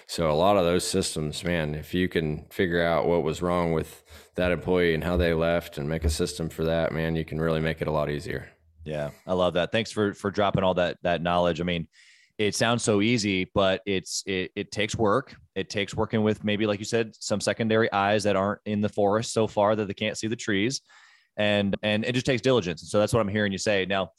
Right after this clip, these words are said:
Speaker 2: let's switch over to some of those things that you mentioned along the way that you learned and maybe you busted through and it didn't work out so good and you had to change and change directions from your review. What was a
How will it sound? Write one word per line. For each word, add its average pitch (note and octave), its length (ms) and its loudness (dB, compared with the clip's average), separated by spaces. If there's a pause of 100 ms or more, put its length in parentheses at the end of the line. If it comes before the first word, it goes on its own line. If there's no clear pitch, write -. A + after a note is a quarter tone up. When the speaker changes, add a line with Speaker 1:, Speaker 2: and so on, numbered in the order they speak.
(140)
Speaker 2:
let's E3 140 0
switch G#3+ 180 0
over D3+ 220 4
to C3+ 120 2
some B2+ 200 -2
of A#2+ 60 0
those A2 300 2 (420)
things B2 180 2
that A#2+ 60 0
you G#2+ 140 2
mentioned A2 280 0
along G#2 220 4
the G2+ 80 4
way G#2 220 4
that F#2+ 120 0
you F#2+ 300 0
learned G#2+ 540 2
and G2+ 200 0
maybe G2 200 0
you F#2+ 120 0
busted G#2+ 440 -2
through A2 420 4
and G2+ 100 2
it F#2 140 -2
didn't A2 220 -4
work A2 180 -2
out A2 180 -2
so A2 160 2
good A2 300 4
and G#2 100 0
you G2+ 60 0
had G#2+ 100 0
to A2 60 -2
change G#2+ 560 0
and F#2+ 240 -2
change G#2 240 -2
directions G#2+ 420 2
from G2+ 160 -2
your G2+ 100 2
review. G2+ 340 4
What C#3 140 2
was G#3+ 100 0
a G3 60 2